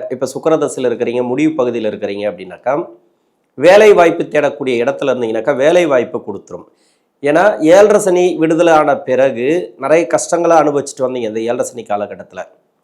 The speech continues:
அது விடுதலான பிறகு ஆறாம் இடத்துல வந்து குரு பகவான் போய் மறைவு ஸ்தானங்கள்ல இருக்கிறதுனால, இந்த காலகட்டங்கள்ல வேலை வாய்ப்புல நிறைய பிரச்சனைகள் கொடுத்துருக்கும்.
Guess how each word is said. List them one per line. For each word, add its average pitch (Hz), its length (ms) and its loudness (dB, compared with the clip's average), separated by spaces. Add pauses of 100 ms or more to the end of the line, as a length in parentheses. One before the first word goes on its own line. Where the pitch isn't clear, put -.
அது 127 180 -4
விடுதலான 165 540 4
பிறகு 113 680 -6
ஆறாம் 202 380 4
இடத்துல 170 260 2
வந்து 156 240 0
குரு 170 160 0
பகவான் 160 280 2
போய் 156 140 0
மறைவு 165 360 2 (100)
ஸ்தானங்கள்ல 135 360 -2 (100)
இருக்கிறதுனால, 110 760 -4 (640)
இந்த 180 560 4
காலகட்டங்கள்ல 175 640 2
வேலை 190 380 6
வாய்ப்புல 160 340 2
நிறைய 147 300 -2
பிரச்சனைகள் 123 540 -4
கொடுத்துருக்கும். 95 500 -16